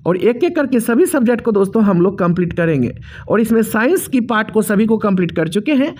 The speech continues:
भारतीय संविधान को भी दोस्तों हम लोग कंप्लीट कर चुके हैं, फिजिक्स, केमिस्ट्री, बायोलॉजी को कंप्लीट कर चुके हैं और इसमें जो दिया गया विविध जो काफ़ी लॉन्ग था,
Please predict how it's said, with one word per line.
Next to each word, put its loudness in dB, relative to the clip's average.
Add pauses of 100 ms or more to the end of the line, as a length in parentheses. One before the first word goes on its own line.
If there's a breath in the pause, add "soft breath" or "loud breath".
(220 loud breath)
भारतीय 0
संविधान 2
को 0
भी 2
दोस्तों 2
हम 4
लोग 2
कंप्लीट 0
कर -2
चुके -2
हैं, 0 (320 loud breath)
फिजिक्स, 2
केमिस्ट्री, 0
बायोलॉजी 2
को 0
कंप्लीट 0
कर 0
चुके -2
हैं 0 (340 loud breath)
और 2
इसमें 2
जो 4
दिया 2
गया 2
विविध 2 (140)
जो 0
काफ़ी 0
लॉन्ग 2
था, -2